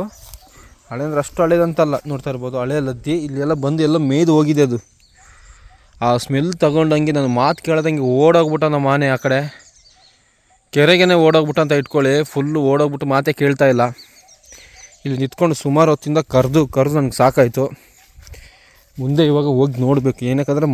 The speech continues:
ಮರದಲ್ಲಿ ಇದ್ದಾನೆ ಆನೆ, ಮಾತು ಕೇಳಲ್ಲ. ನೋಡ್ತಾ ಇರ್ಬೋದು, ಹಿಂಗೆ ಬಂದಿದ್ದು ಚೈನೆಲ್ಲ ಇಲ್ಲೇ ಎಸ್ಬಿಟ್ಟು ಓಡೋಗ್ಬಿಡ್ತು. ತೋರಿಸ್ಕೊಟ್ಟಿರಿ ನೋಡಿ, ಇಲ್ಲಿ ನಮ್ಮ ಆನೆ ಬಂದಿದ್ದು. ಹಿಂಗೆ ಅಡ್ಡ ಬಳಸ್ಕೊಂಡು ಹೋಗ್ಬೇಕಾಗುತ್ತೆ ನೋಡಿ. ಇಲ್ಲೇ ಮೆಟ್ಟಿ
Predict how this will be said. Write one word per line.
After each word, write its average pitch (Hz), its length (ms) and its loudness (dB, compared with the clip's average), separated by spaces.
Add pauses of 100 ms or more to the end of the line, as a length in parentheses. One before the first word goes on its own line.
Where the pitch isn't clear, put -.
ಮರದಲ್ಲಿ 139 380 4
ಇದ್ದಾನೆ 123 240 0
ಆನೆ, 113 140 -4 (1300)
ಮಾತು 147 260 2 (180)
ಕೇಳಲ್ಲ. 127 300 2 (120)
ನೋಡ್ತಾ 123 200 -4
ಇರ್ಬೋದು, 113 240 -10
ಹಿಂಗೆ 143 260 2
ಬಂದಿದ್ದು 127 260 -2 (100)
ಚೈನೆಲ್ಲ 151 320 2 (100)
ಇಲ್ಲೇ 151 200 4
ಎಸ್ಬಿಟ್ಟು 143 320 -6 (1300)
ಓಡೋಗ್ಬಿಡ್ತು. 135 480 2 (1600)
ತೋರಿಸ್ಕೊಟ್ಟಿರಿ 120 520 -10
ನೋಡಿ, 117 200 -10
ಇಲ್ಲಿ 117 180 -12
ನಮ್ಮ 117 180 -6
ಆನೆ 123 140 -6
ಬಂದಿದ್ದು. 113 260 -12 (1400)
ಹಿಂಗೆ 123 180 -8
ಅಡ್ಡ 117 140 -2 (100)
ಬಳಸ್ಕೊಂಡು 143 340 -2
ಹೋಗ್ಬೇಕಾಗುತ್ತೆ 123 580 -10
ನೋಡಿ. 117 140 -8 (1600)
ಇಲ್ಲೇ 131 180 -12 (100)
ಮೆಟ್ಟಿ 139 300 -6